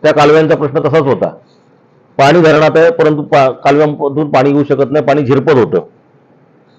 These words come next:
परंतु ज्यावेळी लोकसभा निवडणुकीच्या काळामधल्या तिथली जी गडनदी प्रकल्पाचे प्रकल्पग्रस्त आहेत,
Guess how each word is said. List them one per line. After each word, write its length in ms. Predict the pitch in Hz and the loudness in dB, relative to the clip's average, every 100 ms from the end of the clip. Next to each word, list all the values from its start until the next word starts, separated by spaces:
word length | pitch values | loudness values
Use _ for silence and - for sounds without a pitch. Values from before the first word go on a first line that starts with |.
| _ - | _ -4
परंतु 360 | 143 156 180 | -2 0 0
ज्यावेळी 840 | 156 160 165 170 175 180 170 143 - _ _ - - | 0 2 2 2 2 2 0 -6 -18 _ _ -20 -12
लोकसभा 480 | 143 143 139 156 175 | -4 -4 -2 0 2
निवडणुकीच्या 560 | 160 156 156 151 156 156 | 2 0 -2 -4 -2 0
काळामधल्या 500 | 151 147 143 139 156 | 2 0 0 -2 -2
तिथली 380 | 156 139 143 147 | -2 -4 -4 -2
जी 100 | 147 | -2
गडनदी 360 | 139 139 143 | -2 -2 -4
प्रकल्पाचे 600 | 151 135 135 123 131 143 | -2 -2 -2 -2 -2 -2
प्रकल्पग्रस्त 760 | 147 131 143 135 131 123 123 135 | -4 -4 -4 -2 -2 -4 -2 0
आहेत, 160 | 101 | 0